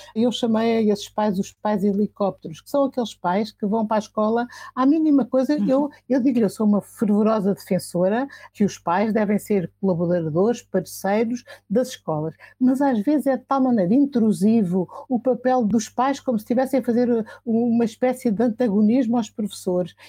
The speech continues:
Speaker 1: e depois com uma falta de cortesia, para não chamar outra coisa, é envolvida, que eu até nas minhas propostas de colaboração de pais com as escolas, eu proponho que os pais colaborem na escola onde os filhos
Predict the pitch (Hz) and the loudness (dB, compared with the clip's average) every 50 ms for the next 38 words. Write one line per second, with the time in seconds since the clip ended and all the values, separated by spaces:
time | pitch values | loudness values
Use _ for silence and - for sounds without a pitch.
0 | - - 226 214 214 - 262 262 262 247 254 - - 233 233 214 202 - 240 247 | -6 -2 -2 -2 -2 0 0 0 0 0 -2 -2 -2 0 0 0 0 0 -2 -2
1 | 240 - 247 220 - - - 208 208 - 190 170 170 220 226 226 202 202 - 196 | 0 0 -2 -4 -4 -2 -2 -2 0 0 -2 0 0 2 2 2 0 0 0 -2
2 | 202 208 202 208 208 - - 208 202 202 208 202 202 190 - 190 190 - 196 185 | 0 0 2 0 -2 -2 -4 -2 -2 0 0 0 0 -2 -2 -4 -4 -2 -2 -2
3 | 175 170 165 170 170 - - - - - _ - 220 233 220 185 220 214 214 165 | -2 -2 -4 -6 -8 -10 -14 -20 -20 -10 _ 0 0 0 2 2 2 0 0 0
4 | 156 170 180 170 196 202 - - 269 277 277 269 - - 226 226 233 240 247 240 | 0 -2 0 0 -2 -2 -2 -2 0 0 0 0 -2 -2 -2 0 2 2 2 2
5 | 208 208 247 247 240 240 240 - _ - 214 202 - - 190 180 170 - _ - | 4 4 4 4 4 4 0 -2 _ -4 -4 -4 -2 -2 -2 -2 -2 -4 _ -6
6 | 185 160 - _ - 233 220 208 214 208 202 196 - - 180 160 160 - - - | -6 -6 -8 _ -4 -2 0 0 2 2 0 0 -2 -4 -4 -4 -6 -8 -14 -20
7 | - - 190 175 240 - - 240 208 185 170 - - _ - 214 208 196 - - | -12 -4 -2 -2 -2 -2 -2 -2 -2 -2 -2 -6 -8 _ -4 -2 -2 -2 -4 -8
8 | - - 175 160 160 160 170 190 214 208 - - - _ - 240 254 - - - | -10 -4 -2 -2 -2 0 -2 -2 -2 -4 -6 -10 -14 _ -2 -2 -2 -2 0 -2
9 | 220 208 - - 208 226 247 240 247 - 247 233 - - 254 247 247 240 - - | -2 -2 -2 0 0 0 0 0 0 0 -2 -2 -2 -2 -2 -2 -2 -2 -4 -4
10 | 240 233 214 190 214 233 240 262 254 240 226 220 214 - _ - 233 240 262 277 | -2 0 0 0 0 0 0 2 2 2 0 0 -4 -6 _ -4 -2 0 2 2
11 | 262 233 247 240 - - 247 233 - | 2 2 0 -2 -2 -4 -6 -6 -6